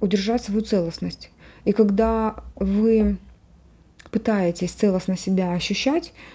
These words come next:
а, вам почему-то кажется, что на вас навешали очень много всяких дел, обязанностей, вы перегружаетесь очень сильно в этих отношениях.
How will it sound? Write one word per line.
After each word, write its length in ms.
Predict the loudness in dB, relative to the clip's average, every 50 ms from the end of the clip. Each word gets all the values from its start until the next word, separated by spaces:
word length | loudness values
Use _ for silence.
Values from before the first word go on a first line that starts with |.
| -20 -20 -20 -14 -10
а, 360 | -6 -2 -2 0 0 0 -2 -2 0
вам 380 | 2 4 6 6 6 6 4
почему-то 760 | 2 -2 -6 -6 -2 0 2 2 2 2 0 -2 -2 -2 -2 -4
кажется, 420 | -4 -4 -4 -4 -6 -6 -6 -6
что 840 | -6 -8 -10 -6 -4 -4 -2 -2 -2 -2 -2 0 0 0 0 0 0
на 120 | 0 0 0
вас 240 | 0 -2 -2 0
навешали 540 | 2 2 4 4 4 2 0 0 0 -2 -2
очень 260 | -2 -2 -2 -2 0
много 380 | 0 2 2 0 0 -2 -4 -6
всяких 380 | -8 -4 -4 -2 2 2 2 2
дел, 220 | 4 4 4 4 2
обязанностей, 800 | 0 -2 0 0 0 2 2 0 0 0 0 0 0 0 0 -4 -12 -20 -20 -20 -20 -20 -14
вы 640 | -8 -2 2 2 4 4 4 2 2 2 0 0 -2 -6 -12 -20 _ _ -20 -20 _ -20 -20 -18 -14 -14 -12 -6
перегружаетесь 760 | 0 2 4 4 4 4 4 4 2 2 2 0 -2 -4 -8 -8
очень 200 | -4 -2 -2 -2
сильно 260 | 0 -2 0 0 0
в 40 | -2
этих 220 | -2 -4 -6 -8
отношениях. 600 | -4 -4 -4 -4 -2 -4 -4 -4 -4 -6 -8 -10